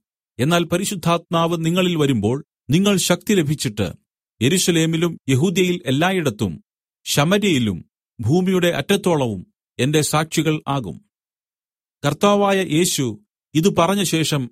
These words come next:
അവർ കാൺകെ ആരോഹണം ചെയ്തു. ഒരു മേഘം അവനെ മൂടിയിട്ട് അവൻ അവരുടെ കാഴ്ചയ്ക്ക് മറഞ്ഞു. അവൻ പോകും നേരം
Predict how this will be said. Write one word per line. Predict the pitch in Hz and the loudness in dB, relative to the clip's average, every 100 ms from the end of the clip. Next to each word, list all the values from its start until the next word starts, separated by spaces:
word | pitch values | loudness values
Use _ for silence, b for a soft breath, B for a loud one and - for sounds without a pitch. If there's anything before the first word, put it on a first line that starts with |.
| - | -4
അവർ | 127 185 180 | -2 0 -2
കാൺകെ | 170 160 151 135 98 _ _ _ 107 | -2 -2 0 -2 -4 _ _ _ 0
ആരോഹണം | 147 190 165 165 165 | 0 2 0 -2 -4
ചെയ്തു. | 151 139 85 - _ _ _ _ _ - | -4 -4 -6 -14 _ _ _ _ _ -4
ഒരു | 143 | 0
മേഘം | 170 160 208 - 196 190 | 2 2 2 2 -2 0
അവനെ | 156 180 180 | 0 0 0
മൂടിയിട്ട് | 160 190 190 131 92 123 139 _ _ - | 0 0 0 -2 -2 -6 -6 _ _ -4
അവൻ | 120 175 196 | 0 2 2
അവരുടെ | 165 165 170 160 - | 0 2 0 -2 -2
കാഴ്ചയ്ക്ക് | 151 170 165 156 156 | -2 -2 -4 -2 -2
മറഞ്ഞു. | 139 135 110 80 - _ _ _ | 0 0 -2 -6 -14 _ _ _
അവൻ | - 165 160 | 0 0 2
പോകും | 196 220 202 | 0 0 -2
നേരം | 151 110 92 76 | 0 0 -2 -8